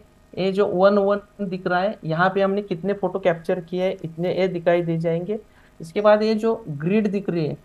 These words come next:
ये grid इसलिए है कि हमारा जो frame में जो ऑब्जेक्ट है, वो कहाँ पे है, जो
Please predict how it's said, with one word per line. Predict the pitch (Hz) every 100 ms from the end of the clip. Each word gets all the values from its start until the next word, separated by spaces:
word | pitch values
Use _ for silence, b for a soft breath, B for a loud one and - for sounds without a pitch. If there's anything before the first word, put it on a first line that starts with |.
| _ -
ये | 180
grid | 170 196 220 220 - _ -
इसलिए | 185 196 208 214 214
है | 208 208
कि | 208
हमारा | 208 180 196 208 226 - _ -
जो | 202 202
frame | 202 214
में | 220 214
जो | 220
ऑब्जेक्ट | 113 143 143 _ 147 196 208 196
है, | 185 - b b b -
वो | 202 240 - _ -
कहाँ | 180 202 220
पे | 208
है, | 185 165 - 147
जो | 170 180